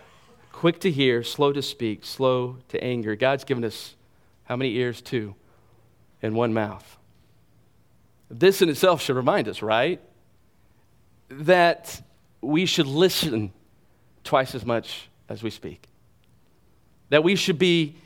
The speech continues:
a good listener and wise with our words. And so, so listen to these, these verses. Let me just kinda read these over you guys. They'll be up on the screen as well. But Proverbs ten nineteen, listen to what Solomon says. "When there are many words, transgression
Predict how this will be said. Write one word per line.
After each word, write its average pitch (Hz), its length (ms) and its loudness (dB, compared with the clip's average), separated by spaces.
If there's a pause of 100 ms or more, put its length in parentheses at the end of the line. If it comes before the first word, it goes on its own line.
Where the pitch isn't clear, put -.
(180)
a 156 80 4
good 185 220 6
listener 175 560 2 (720)
and 165 180 2
wise 208 600 4
with 190 440 2 (120)
our 156 100 4
words. 165 800 -2 (880)
And 147 100 0
so, 208 200 6
so 196 160 2
listen 226 300 4
to 196 80 4
these, 180 300 0
these 160 220 -4
verses. 139 360 0
Let 160 80 -2
me 185 60 -2
just 165 140 -6
kinda 175 220 0 (260)
read 160 260 2
these 170 180 2
over 170 140 4
you 160 120 4
guys. 151 360 4
They'll 156 80 4
be 156 100 2
up 143 100 2
on 139 60 0
the 135 60 0
screen 156 300 2
as 139 120 -4
well. 151 180 6
But 156 140 -2
Proverbs 180 480 2
ten 175 300 2
nineteen, 156 440 2
listen 165 280 0
to 165 40 6
what 156 240 4 (760)
Solomon 165 400 4
says. 139 320 4
"When 165 240 2
there 180 120 6
are 170 60 4
many 196 340 4
words, 208 480 6
transgression 196 1040 2